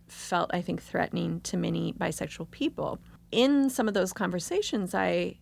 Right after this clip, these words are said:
was very interested in knowing more about why that was threatening, and what became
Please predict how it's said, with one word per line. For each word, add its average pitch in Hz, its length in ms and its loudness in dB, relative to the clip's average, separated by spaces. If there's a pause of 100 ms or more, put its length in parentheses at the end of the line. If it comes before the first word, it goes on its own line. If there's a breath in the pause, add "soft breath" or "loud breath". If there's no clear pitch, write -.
was 185 220 -2
very 254 300 6
interested 262 440 0
in 185 160 2
knowing 190 320 0
more 196 300 4
about 175 280 2
why 175 180 2
that 175 180 -2
was 170 160 -6
threatening, 185 640 -2
and 180 260 -2
what 196 240 2 (100)
became 185 540 -4